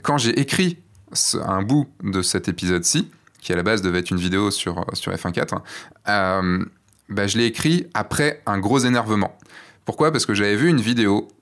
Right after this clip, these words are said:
euh, d'une, d'une youtubeuse sur, euh, sur la photo qui, euh, qui parlait de ça, qui parlait de ses taxes et qui parlait de tout ça, et ça m'a mis en rogne. En fait, ça m'a pas mis en rogne à cause d'elle, ça m'a mis en rogne parce que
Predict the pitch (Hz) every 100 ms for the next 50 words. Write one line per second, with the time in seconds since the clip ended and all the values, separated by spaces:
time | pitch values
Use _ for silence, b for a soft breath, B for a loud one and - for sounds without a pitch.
0 | - 104 92 92 90 92 90 87 90 98
1 | 101 104 90 92 95 - - 92 90 -
2 | - - 90 95 92 - B B B -
3 | 113 117 117 95 92 110 - 120 131 123
4 | 120 104 - 98 104 117 120 98 110 107
5 | - 98 - 104 101 107 - 98 120 127
6 | - - - 98 107 107 127 180 143 -
7 | _ - 104 101 143 123 B B - 165
8 | 170 127 123 202 196 127 147 110 - 101
9 | - 101 113 139 - 95 117 107 139 143
10 | 190 -